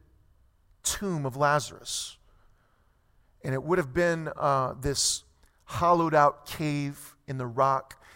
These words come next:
and there would have been a large, heavy, cylindrical stone that they would have rolled into place to cover the entrance of the tomb.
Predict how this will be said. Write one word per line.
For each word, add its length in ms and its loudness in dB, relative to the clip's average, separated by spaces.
and 140 -4
there 80 0
would 140 -2
have 140 -2
been 360 -2
a 120 -2
large, 760 0
heavy, 500 -4
cylindrical 1120 -2
stone 640 -2
that 140 -2
they 100 -2
would 140 2
have 140 -2
rolled 420 0
into 220 -4
place 420 -4
to 100 -8
cover 300 -4
the 140 -6
entrance 360 -10
of 100 -12
the 80 -10
tomb. 260 -14